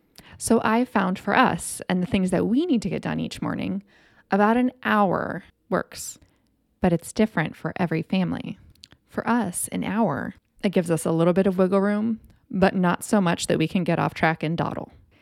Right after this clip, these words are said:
Now, if you have a kid that gets up really early and you just have a lot of extra time because you can't control what time they wake up,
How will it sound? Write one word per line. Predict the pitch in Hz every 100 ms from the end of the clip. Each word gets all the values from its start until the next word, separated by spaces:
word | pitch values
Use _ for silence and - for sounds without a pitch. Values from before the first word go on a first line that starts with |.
| _ _ -
Now, | 180
if | -
you | 175
have | 180
a | 185
kid | - 175 175
that | 165
gets | 170 170 202
up | 185
really | 160 170 175 175
early | - 170 190 220
and | 185
you | 180
just | 175 165
have | - 165 165
a | 151
lot | 151 151 165
of | 175
extra | 190 - - 220
time | 226 226 247 277 - - _ _ _ -
because | 202 190 175
you |
can't | 170 180 -
control | 202 196 175
what | 170
time | 208 170
they | 170
wake | 165 160
up, | 165 220